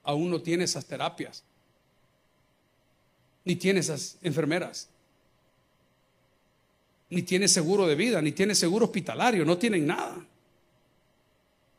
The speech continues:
Así que por el amor de Dios, aunque el enemigo le esté queriendo atizar el corazón cada vez que le metan una aguja, dígale, "Señor, gracias,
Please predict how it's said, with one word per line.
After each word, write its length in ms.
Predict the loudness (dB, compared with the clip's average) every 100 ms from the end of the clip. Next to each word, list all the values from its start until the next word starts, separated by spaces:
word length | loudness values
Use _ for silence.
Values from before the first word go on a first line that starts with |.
| _ _ -4
Así 220 | -2 0
que 80 | 0
por 160 | 2
el 60 | 2
amor 220 | 4 2
de 120 | 2
Dios, 200 | 2 2 2
aunque 240 | 0 0
el 80 | 0
enemigo 420 | 0 0 2 2
le 60 | 2
esté 200 | -2 -2
queriendo 320 | 0 2 2
atizar 540 | 0 0 2 4 2
el 80 | 0
corazón 460 | 0 0 0 -2 0
cada 200 | -2 -2
vez 160 | -4
que 120 | -2
le 100 | -2
metan 360 | 0 -2 -2 -2
una 100 | 0
aguja, 260 | 2 2 2
dígale, 260 | 0 0
"Señor, 280 | -2 -2 -2
gracias, 680 | 0 0 0 -4 -10 -14 -20